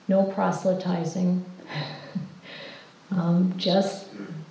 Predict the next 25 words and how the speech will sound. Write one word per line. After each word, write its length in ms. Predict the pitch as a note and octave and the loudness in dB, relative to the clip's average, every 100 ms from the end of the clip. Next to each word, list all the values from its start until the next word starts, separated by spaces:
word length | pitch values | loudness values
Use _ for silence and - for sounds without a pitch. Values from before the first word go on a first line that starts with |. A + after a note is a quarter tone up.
| - - | -18 -2
an 160 | G#3 G3 | 4 4
example. 640 | F#3+ G3+ F#3 D3+ - G3 F3+ - - - - - - - - - - | 4 0 -2 -4 -6 -8 -8 -10 -20 -20 -20 -20 -20 -20 -20 -20 -2
And 400 | G3 F#3+ G3 F#3+ | 8 10 12 10
then, 600 | F#3+ G3 G3+ G3+ G#3+ - - - - - | 8 8 8 6 4 0 -10 -16 -20 2
you 100 | F#3+ | 8
know, 340 | G3 G3 G3 G#3 G#3 | 10 10 10 8 4
at 120 | E3+ | 4
the 200 | G3+ G3 | 8 12
end, 560 | G#3+ A3+ A#3 A#3 - - - - - - - - - - - - - - - - - - | 12 12 10 8 2 -10 -18 -20 -20 -20 -20 -20 -20 -20 -20 -20 -20 -20 -20 -20 4 10
we 80 | G3 | 12
won't 200 | G#3+ G#3+ | 12 10
be 80 | |
surprised 960 | A3 A3+ G#3+ F3+ F3+ F3+ F3+ F#3 F#3 - - - - - - | 6 4 4 4 6 8 10 8 4 -4 -12 -18 -20 -20 -2
when 120 | F3 | 6
we 100 | F3+ F3 | 8 8
have 240 | F#3 - | 4 2
to 80 | G3+ | 0
part, 520 | - F3+ E3+ F3+ - - | 0 -2 0 -2 -4 -8
because 480 | - E3 F3+ D#3+ - | -2 0 2 0 0
there 120 | G3+ | 0
will 220 | E3 E3+ F#3 | 2 2 4
be 180 | G3 | 4
that 280 | E3+ D#3 - - - - | 2 0 -4 -6 -12 -8
for 120 | F#2+ | -4
sure. 400 | - - F2+ - | -2 -2 -4 -4